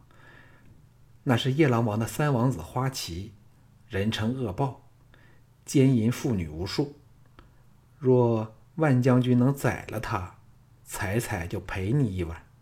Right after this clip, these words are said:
项少龙吓了一跳时，单柔又到了他旁边，故意隔断两个人的目光，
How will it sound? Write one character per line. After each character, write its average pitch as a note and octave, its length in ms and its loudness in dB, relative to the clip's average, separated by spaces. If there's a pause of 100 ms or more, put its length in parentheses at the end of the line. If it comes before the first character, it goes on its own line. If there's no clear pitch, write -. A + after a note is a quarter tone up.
(1300)
项 D3 340 6
少 C#3+ 120 6
龙 C3 120 6
吓 D3+ 280 4
了 C3 80 4
一 B2+ 100 2
跳 D3+ 300 4
时， F2+ 360 -6 (640)
单 C#3+ 240 6
柔 F#2+ 400 -2
又 C3+ 140 2
到 A2 160 2
了 F#2 100 0
他 F#2 140 -8
旁 - 260 -10
边， F#2+ 240 -8 (840)
故 F3 260 8
意 E3+ 180 4
隔 A#2 280 4
断 C3 240 8
两 F2+ 180 0
个 G2 80 -2
人 G#2 140 0
的 A2+ 80 2
目 C3 180 2
光， G#2 320 -4